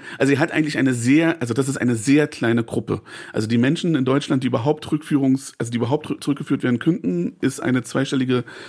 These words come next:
Tausendzahl. Also vierundsechzig, vierundsechzig Millionen Menschen leben in Städten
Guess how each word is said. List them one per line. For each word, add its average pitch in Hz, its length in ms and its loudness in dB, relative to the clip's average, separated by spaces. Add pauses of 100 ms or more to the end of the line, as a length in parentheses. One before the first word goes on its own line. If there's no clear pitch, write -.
(200)
Tausendzahl. 175 960 0
Also 117 140 0
vierundsechzig, 151 500 0
vierundsechzig 151 420 -2
Millionen 135 220 4
Menschen 131 280 2
leben 127 280 2
in 117 100 0
Städten 180 460 -2